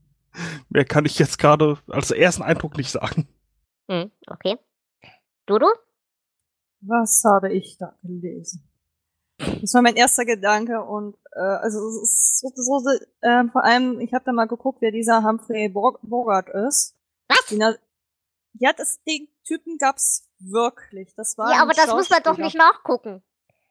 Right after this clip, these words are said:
Speaker 3: Sorry, aber, äh, ich mer-, ich merke mir jetzt so, äh, äh, gerne mal Namen nicht. Ich bin da total schlecht drin.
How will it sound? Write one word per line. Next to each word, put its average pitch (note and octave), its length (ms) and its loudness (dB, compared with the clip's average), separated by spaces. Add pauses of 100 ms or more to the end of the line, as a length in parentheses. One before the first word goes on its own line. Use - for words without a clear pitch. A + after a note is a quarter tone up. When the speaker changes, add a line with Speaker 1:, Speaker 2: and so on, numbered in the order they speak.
(280)
Speaker 3:
Sorry, C4+ 640 2
aber, B3 460 2
äh, A#3 280 0 (180)
ich A#3+ 200 -14
mer-, B3+ 300 -2
ich A#3+ 360 -6
merke A#3+ 220 -2
mir A#3+ 80 -2
jetzt A3+ 100 -4
so, A#3 160 -4
äh, A3+ 580 -2 (160)
äh, A3 160 2
gerne A3 220 4
mal A3+ 140 6
Namen G#3+ 400 4
nicht. B3 420 -4 (140)
Ich - 60 -20
bin A3 140 -4
da A3 120 0
total A3 360 0
schlecht - 440 -2
drin. A3 220 -2